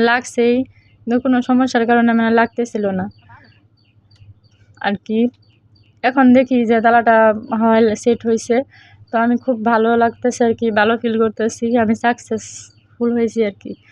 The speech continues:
তো এখন আমি এখানে ওয়ার্ডরোবের তালাটা লাগাবো, সেট করব। তো ওয়ার্ডরোবটা সুন্দর করে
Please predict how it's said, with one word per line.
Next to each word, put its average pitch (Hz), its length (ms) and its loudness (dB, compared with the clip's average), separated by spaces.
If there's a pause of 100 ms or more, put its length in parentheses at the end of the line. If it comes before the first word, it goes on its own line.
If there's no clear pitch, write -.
(340)
তো - 100 -4
এখন 277 240 2
আমি 269 200 4
এখানে 262 400 0
ওয়ার্ডরোবের 240 500 2
তালাটা 233 360 0
লাগাবো, 233 380 2
সেট 226 240 -6
করব। 220 240 -2 (400)
তো - 120 -6
ওয়ার্ডরোবটা 233 720 0 (920)
সুন্দর 262 380 2
করে 254 200 4